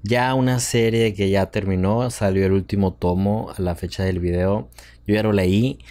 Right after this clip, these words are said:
ya vi el final, un buen final, un final en el que cerró todo. Eh, solo que la relación entre Kamain y Kaido, pues, me hubiera gustado que hubiera sido un poquito más allá. Que parecía que iban a ir un poco más allá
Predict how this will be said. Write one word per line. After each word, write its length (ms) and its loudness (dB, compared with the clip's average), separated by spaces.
ya 260 2
vi 140 2
el 100 0
final, 560 -2
un 140 -2
buen 160 -2
final, 460 0
un 120 2
final 380 0
en 120 0
el 120 -4
que 100 -2
cerró 320 -4
todo. 460 0
Eh, 320 2
solo 320 0
que 140 0
la 160 0
relación 380 0
entre 180 -2
Kamain 340 0
y 120 -2
Kaido, 500 0
pues, 260 -2
me 120 -2
hubiera 200 2
gustado 340 -2
que 100 -4
hubiera 200 0
sido 220 -2
un 80 -4
poquito 320 -4
más 180 -4
allá. 380 0
Que 120 -4
parecía 600 -2
que 140 -4
iban 260 2
a 60 2
ir 80 2
un 100 -2
poco 220 0
más 260 0
allá 400 2